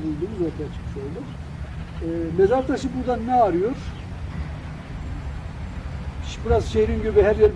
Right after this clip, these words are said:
binalarla dolu. Ne arıyor? Tabii ki doğru ama burası, e, tarihte mezarlıklıydı. Şu anki gördüğümüz ana partalar ortaokulu bin dokuz yüz yetmiş ikide yapıldı. Kale İlkokulu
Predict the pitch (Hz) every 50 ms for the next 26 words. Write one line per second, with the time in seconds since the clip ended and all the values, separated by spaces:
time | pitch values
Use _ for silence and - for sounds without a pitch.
0 | - - 202 202 196 202 190 185 170 160 147 151 151 151 143 160 196 196 160 143
1 | 135 175 233 269 - - - 208 202 180 180 175 - 180 - - 196 180 160 156
2 | 170 - - 196 190 - - - - - - - - - - - - - - -
3 | - - 226 262 247 - - 214 254 277 302 320 - - - - - - - -
4 | - - - - - - - - - - - - - - 339 349 349 349 349 349
5 | 349 339 165 - - 208 220 226 240 220 - - 220 240 262 285 - - - -
6 | - - - - - - - - - - - - - - - - - - - -
7 | - - - - - - - - - - - - 320 180 - 208 233 220 208 190
8 | - - - 160 170 214 240 196 - 226 233 233 233 226 240 233 208 233 233 220
9 | 190 233 226 220 220 220 226 233 - - 214 208 - 202 196 196 196 185 - 196
10 | 202 190 - - 214 196 - - - 214 220 220 226 208 - - 208 208 - -
11 | - - 208 180 180 165 147 - 156 147 - 208 - - - - - - - -
12 | - - - - - - - 185 208 226 233 220 - - 226 214 220 220